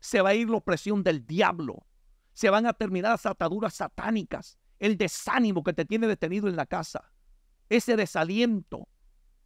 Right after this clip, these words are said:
esas cadenas que Satanás ha puesto en tu vida, que te impiden vivir una vida consagrada a Dios.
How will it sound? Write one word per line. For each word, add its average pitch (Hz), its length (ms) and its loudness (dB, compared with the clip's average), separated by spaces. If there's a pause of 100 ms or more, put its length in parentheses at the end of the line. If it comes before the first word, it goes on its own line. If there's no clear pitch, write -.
(360)
esas 226 320 0
cadenas 226 540 2
que 190 120 0
Satanás 175 520 0
ha 214 100 0
puesto 220 340 0
en 190 140 -2
tu 170 120 -4
vida, 190 460 -2 (460)
que 220 120 2
te 233 120 2
impiden 208 720 2
vivir 190 220 -2
una 214 200 2
vida 220 200 2
consagrada 196 680 2
a - 60 -2
Dios. 165 420 -2